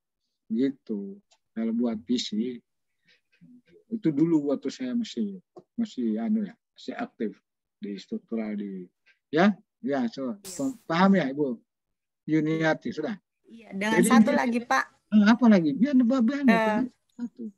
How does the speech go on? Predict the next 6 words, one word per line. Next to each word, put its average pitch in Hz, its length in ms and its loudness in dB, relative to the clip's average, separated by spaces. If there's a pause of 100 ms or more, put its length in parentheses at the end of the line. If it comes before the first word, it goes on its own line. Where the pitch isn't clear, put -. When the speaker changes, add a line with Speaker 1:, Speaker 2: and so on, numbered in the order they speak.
(140)
Speaker 2:
ke-, 226 320 -2
kegiatan 226 560 0
menguatkan 226 720 0
nilai 233 320 0
berarti 220 640 -2 (160)
misalnya 233 640 0